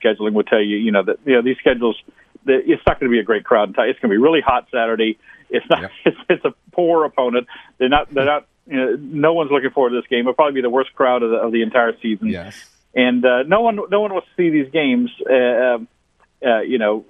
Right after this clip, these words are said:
Speaker 1: uh, on, on the schedule. And you're gonna have to pull. You're not gonna get, totally get rid of them,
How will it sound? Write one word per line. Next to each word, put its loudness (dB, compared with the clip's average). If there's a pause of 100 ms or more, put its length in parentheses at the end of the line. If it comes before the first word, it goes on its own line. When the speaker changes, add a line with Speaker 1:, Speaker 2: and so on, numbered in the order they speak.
(120)
Speaker 1:
uh, 0
on, 0
on -2
the 2
schedule. 0
And 0
you're 0
gonna 4
have -8
to -10
pull. -2
You're 0
not -2
gonna 0
get, -4 (180)
totally 2
get 0
rid 2
of -2
them, -4